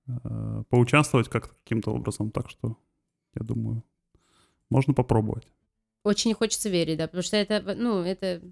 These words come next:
Speaker 2: классно, это важно. Вот так.
Speaker 1: Расскажи, пожалуйста, тогда про ближайшие какие-то события, выступления, э, релизы, может, планируется?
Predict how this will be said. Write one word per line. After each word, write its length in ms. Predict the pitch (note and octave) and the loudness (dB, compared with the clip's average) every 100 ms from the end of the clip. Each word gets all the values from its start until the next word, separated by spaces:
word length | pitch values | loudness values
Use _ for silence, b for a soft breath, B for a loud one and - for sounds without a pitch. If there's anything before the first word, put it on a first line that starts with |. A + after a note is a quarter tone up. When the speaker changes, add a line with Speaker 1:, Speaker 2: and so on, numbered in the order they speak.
| - _ _ | -20 _ _
Speaker 2:
классно, 300 | - E3 - F3 - | -16 -16 -20 -20 -18
это 320 | E3 D#3+ E3+ | -18 -16 -10
важно. 320 | E3+ D#3+ - - _ _ _ - | -8 -8 -12 -20 _ _ _ -20
Вот 120 | - | -20
так. 120 | - _ _ _ _ _ _ _ _ _ _ - _ | -20 _ _ _ _ _ _ _ _ _ _ -20 _
Speaker 1:
Расскажи, 460 | C#3 D3 - E3+ G3+ | 0 2 2 4 2
пожалуйста, 520 | - C#3+ D3 - D#3 | 2 2 2 0 -2
тогда 420 | - A2+ C3 A#2+ | -2 -2 0 0
про 680 | B2 C3 C#3 C#3 C3+ C3 B2 | -2 2 4 4 4 4 4
ближайшие 680 | A#2+ B2 C3 B2+ B2 A#2 | 2 4 6 4 2 -4
какие-то 280 | - - - | -6 -4 -2
события, 640 | - A#2+ D3 - G#2+ G#2 - | -2 0 0 2 -2 -2 -2
выступления, 840 | A#2+ - - B2 C3+ C3 A#2 A2+ B B B B | -4 -4 -4 2 6 6 6 2 B B B B
э, 380 | - A#2 A#2 | 0 2 2
релизы, 380 | A#2 A#2 C3 - | 0 2 0 0
может, 200 | G#2+ A2 | -4 -4
планируется? 540 | - A#2 A#2+ - - | -6 -6 -4 -6 -12